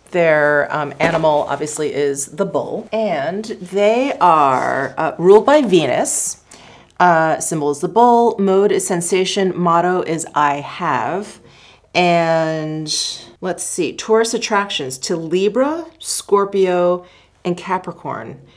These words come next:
And in fact, my husband does have a lot of Scorpio friends. I feel like in the month of November, he's, like, constantly texting friends, like, "Happy birthday, happy, we have to get together, happy birthday," you know,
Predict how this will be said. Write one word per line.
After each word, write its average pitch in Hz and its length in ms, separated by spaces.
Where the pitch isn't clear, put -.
And 190 140
in 185 100
fact, 180 520
my 180 100
husband 180 720
does 226 300
have 151 440
a 160 60
lot 208 720
of 185 80
Scorpio 180 480
friends. 139 540
I - 100
feel 196 260
like 170 460
in 185 120
the 170 80
month 165 220
of 170 80
November, 156 400
he's, 170 220
like, 156 160
constantly 165 540
texting 151 400
friends, 135 260
like, 135 100
"Happy 254 220
birthday, 294 400
happy, 240 180
we 233 160
have 262 80
to 254 80
get 269 140
together, 254 320
happy 214 220
birthday," 233 320
you 185 60
know, 139 160